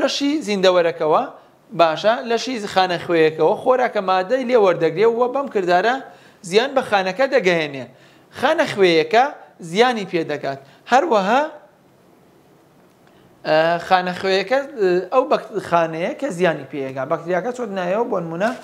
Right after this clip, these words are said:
زیندەوەرێکمان هەیە، لەشی بەکتریایەکی تیا. ئەم زیندەوەرە پێوتێ خانە خوێ. و بەکتریاکە پێوترێ مشەخۆرە. مەساڵی ڕابردوو پەیوەندیەکە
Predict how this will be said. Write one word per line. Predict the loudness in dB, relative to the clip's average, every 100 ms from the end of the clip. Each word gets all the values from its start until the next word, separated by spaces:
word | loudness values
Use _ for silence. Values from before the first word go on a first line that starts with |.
| -18 -20 -14 -8
زیندەوەرێکمان | 0 2 2 2 -4 -4 -4 -4
هەیە، | -2 -2 -4 -4 -2
لەشی | -2 0 -2
بەکتریایەکی | -2 -2 -2 -2 -6
تیا. | -6 -4
ئەم | -6 -6
زیندەوەرە | -4 0 0 0
پێوتێ | -4 -4 -6 -4
خانە | -6 -8
خوێ. | -14 -20 _ _ _ _ _ 0
و | 2 0 -10 -20 -2 -2
بەکتریاکە | 0 0 0 0 0
پێوترێ | 0 0 -4 -6
مشەخۆرە. | -6 -6 -4 -4 -4 -6
مەساڵی | -2 0 0
ڕابردوو | -2 -2 -4
پەیوەندیەکە | -2 -2 -2 -2 0 -2